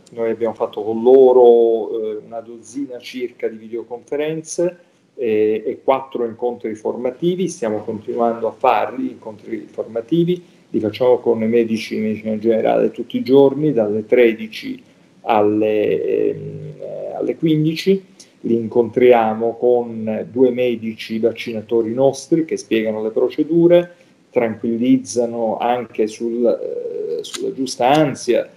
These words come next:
perché fare una vaccinazione di questo tipo è complesso, nonché sulle procedure di tenuta e di somministrazione e sulle possibili reazioni avverse, e spiegano un po'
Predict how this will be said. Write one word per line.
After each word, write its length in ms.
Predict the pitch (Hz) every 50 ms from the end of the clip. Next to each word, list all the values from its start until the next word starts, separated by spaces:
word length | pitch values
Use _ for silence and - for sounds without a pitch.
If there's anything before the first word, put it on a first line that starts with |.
| _ _ _ _ _
perché 520 | 110 101 - - - 113 113 107 - -
fare 180 | _ - 104 110
una 120 | 110 110 110
vaccinazione 760 | 110 107 107 - 117 117 107 - - - 131 127 131 127 117
di 60 | 110
questo 340 | 104 - 113 113 - 110 107
tipo 200 | - 117 113 -
è 40 | - -
complesso, 800 | - 113 113 110 - 117 101 - - - - - - 160 170 170 - _ _ _ _ - 107
nonché 580 | 107 113 110 104 101 131 120 117 107 - - - - -
sulle 320 | _ - - 120 113 110 107
procedure 840 | - 113 - 110 - - 113 107 110 113 120 123 127 131 120 117
di 160 | 113 113 113 -
tenuta 720 | - 113 117 131 143 143 143 127 - 135 120 117 113 113
e 160 | - 113 113
di 80 | 113 113
somministrazione 1300 | - - 110 110 110 113 120 131 127 - - 180 185 180 175 - - 131 120 113 110 113 123 147 170 170 - _ _ _ -
e 80 | -
sulle 220 | 156 - 139 131 123
possibili 580 | - 120 117 - - 135 123 113 110 107 107 101
reazioni 500 | 110 107 104 98 - - 104 98 98 92
avverse, 640 | 92 - 110 - 95 - - - - - 175 190 190 - _ _ _ _ _ _ _ _ _ _ _ _ - - _
e 120 | - 139 131
spiegano 500 | - - 127 123 120 117 123 123 117 117
un 120 | 110 107 -
po' 340 | - 113 110 107 104 -